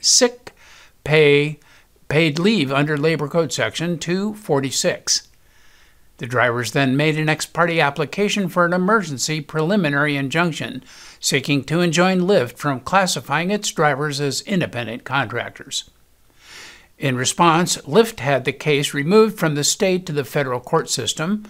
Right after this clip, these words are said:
and filed a motion to compel arbitration of his claims. The federal court said it lacked jurisdiction to order injunctive relief and remanded the case back to the Superior Court to resolve whether the claim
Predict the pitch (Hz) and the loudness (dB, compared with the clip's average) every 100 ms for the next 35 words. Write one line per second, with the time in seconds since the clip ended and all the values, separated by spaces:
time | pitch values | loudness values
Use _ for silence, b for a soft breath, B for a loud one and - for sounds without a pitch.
0 | B B B - 135 117 131 127 135 135 | B B B -4 -2 -2 0 0 2 2
1 | 165 190 196 170 165 160 190 202 180 - | 2 2 0 -2 -2 -2 2 2 2 2
2 | 208 196 165 190 202 - 113 113 127 131 | 2 2 -2 0 0 -2 -6 -8 -4 -4
3 | - 120 104 - 147 131 - - - - | -4 -6 -6 -4 -2 -2 -4 -8 -8 -8
4 | - _ _ b b b b b b 131 | -20 _ _ b b b b b b 0
5 | 226 262 226 226 240 135 - 160 147 156 | 4 6 6 6 4 4 0 2 2 0
6 | 160 180 175 - 185 147 - 185 - 139 | 0 2 0 -2 0 0 0 -2 0 -2
7 | 117 - 147 147 147 131 120 131 120 117 | -2 0 4 4 2 0 0 -2 -2 -8
8 | 110 127 196 180 170 135 139 147 180 214 | -6 -4 -2 -2 -2 -2 0 0 2 2
9 | 180 156 147 175 147 - 165 165 135 139 | 0 -4 -4 -4 -4 -2 0 2 0 -6
10 | 123 120 139 - 131 123 117 - 196 196 | -6 -6 -8 -6 -4 -4 -6 0 6 6
11 | 185 - b b b b b b b - | 4 -2 b b b b b b b -4
12 | 139 135 135 123 127 147 139 139 123 135 | -2 2 6 6 6 2 0 0 -2 -4
13 | - 170 143 | 0 2 2